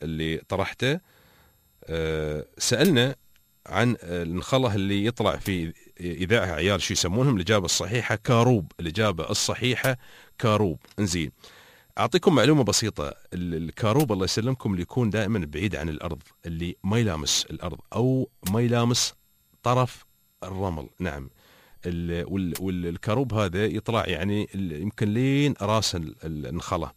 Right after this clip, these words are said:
أما اللي تحت، هذا اللي يسمونه، آه، صرمة. وسبحان الله، عند أهل الزراعة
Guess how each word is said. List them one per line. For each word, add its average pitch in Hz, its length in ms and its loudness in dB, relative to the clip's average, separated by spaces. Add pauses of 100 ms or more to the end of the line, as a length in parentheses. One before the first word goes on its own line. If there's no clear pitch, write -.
(420)
أما 151 160 8
اللي 175 140 6
تحت، - 360 0 (420)
هذا 117 180 2
اللي 101 80 0
يسمونه، 104 580 2 (400)
آه، 87 160 -2
صرمة. 67 420 -2 (480)
وسبحان 120 540 0
الله، 90 320 0 (200)
عند 92 200 -2
أهل 101 120 0
الزراعة 98 560 2